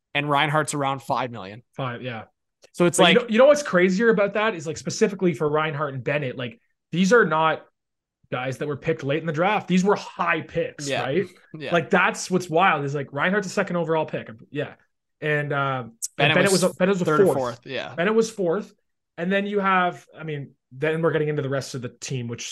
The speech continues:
Speaker 2: separates a little from the, the chat, but, like, Ekblad,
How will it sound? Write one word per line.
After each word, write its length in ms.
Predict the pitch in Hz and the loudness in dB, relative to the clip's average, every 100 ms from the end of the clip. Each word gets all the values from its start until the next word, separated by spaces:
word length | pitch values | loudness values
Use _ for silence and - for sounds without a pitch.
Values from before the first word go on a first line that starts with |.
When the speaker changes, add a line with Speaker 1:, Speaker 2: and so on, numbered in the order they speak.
| - | -4
Speaker 2:
separates 380 | 160 143 151 147 | -4 0 -2 0
a 20 | |
little 100 | 156 | -2
from 140 | 170 | -2
the, 100 | 175 - _ | -6 -10 _
the 80 | 180 | -6
chat, 300 | - 196 180 | 0 0 2
but, 100 | 170 | 0
like, 220 | 143 - - _ _ 175 | 0 -4 -14 _ _ -2
Ekblad, 640 | 185 180 185 175 165 143 | -2 0 2 4 2 -2